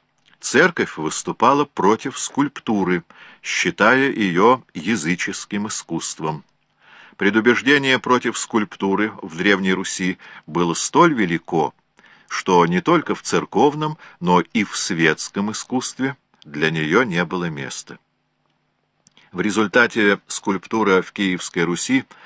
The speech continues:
самостоятельно не развивалась, и даже барельефы использовались в основном в декоративных целях.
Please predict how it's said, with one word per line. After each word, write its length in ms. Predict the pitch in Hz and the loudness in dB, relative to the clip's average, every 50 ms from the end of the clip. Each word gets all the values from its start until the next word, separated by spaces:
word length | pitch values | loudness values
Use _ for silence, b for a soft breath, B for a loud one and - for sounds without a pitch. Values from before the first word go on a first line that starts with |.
| B B B B B B | B B B B B B
самостоятельно 1040 | - - 92 85 87 85 - - 104 90 87 95 101 101 - 110 104 98 98 98 98 | -8 -4 -2 -2 -2 -2 -2 0 2 4 4 4 4 2 2 -2 -4 -2 -2 -2 -2
не 140 | 98 98 | 0 0
развивалась, 840 | 95 104 98 82 78 85 101 101 101 90 78 69 64 62 - - - - _ _ _ b b b b b | 0 0 -2 -2 -2 -2 -2 0 0 0 0 -2 -4 -10 -12 -14 -14 -18 _ _ _ b b b b b
и 80 | 78 | -8
даже 420 | 69 67 85 90 87 - 90 87 78 | -2 0 2 2 2 2 0 -2 -2
барельефы 880 | 67 71 85 82 85 82 80 76 73 87 110 143 139 - - 139 135 - | 0 0 2 2 2 0 -2 -2 0 2 2 2 2 -2 -6 -10 -8 -8
использовались 960 | 120 120 - - - - 107 117 117 113 98 107 107 107 107 110 - - - | -8 -10 -10 -10 -8 -2 0 0 0 0 -2 -4 -4 -2 -4 -4 -6 -8 -8
в 40 | 92 | -8
основном 640 | 90 - - 95 92 90 87 85 87 92 92 90 - B B B B B | -8 -8 -4 -4 -4 -2 -2 0 0 0 0 -2 -6 B B B B B
в 180 | - - - | -18 -16 -12
декоративных 1040 | 85 90 87 - - 95 95 95 90 - - 80 71 67 67 71 71 - - - - _ - | -8 -8 -6 -2 -2 0 0 0 -2 -2 -8 -8 -8 -8 -10 -10 -12 -12 -14 -16 -20 _ -14
целях. 520 | - - - 69 65 62 64 - - - | -12 -8 -6 -6 -6 -8 -10 -16 -18 -20